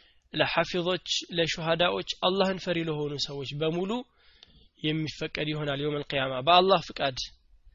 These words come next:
ይሄም ያው አላህ የፈቀደው ሰው መሆን አለበት፣ የሚያረገው አላህ የወደደው፣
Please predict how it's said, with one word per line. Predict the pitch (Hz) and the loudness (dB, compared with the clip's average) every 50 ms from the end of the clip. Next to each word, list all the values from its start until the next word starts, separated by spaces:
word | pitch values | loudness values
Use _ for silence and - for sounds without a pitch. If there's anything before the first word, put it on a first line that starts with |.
| _ - - - - - - | _ -20 -20 -20 -16 -10 -6
ይሄም | 151 147 170 208 233 226 202 | -2 2 2 2 4 4 6
ያው | 180 156 147 143 - - - | 6 6 4 2 -2 0 2
አላህ | 165 175 190 202 190 180 | 2 4 6 6 4 4
የፈቀደው | 196 - - 185 - - 175 156 151 147 139 | 4 -2 -4 -6 -4 -2 -2 0 0 -2 -2
ሰው | - 156 147 | -4 -4 -4
መሆን | 143 143 139 143 143 | -4 -4 -4 -2 -2
አለበት፣ | 143 143 151 160 156 170 165 - | -2 0 -2 -2 -2 -2 -4 -2
የሚያረገው | 170 165 170 170 170 165 165 165 160 180 185 | 0 0 2 4 4 6 6 4 2 2 4
አላህ | 165 170 170 175 165 | 2 4 4 4 0
የወደደው፣ | 170 180 180 175 165 196 190 202 233 | 2 0 0 0 2 2 2 4 2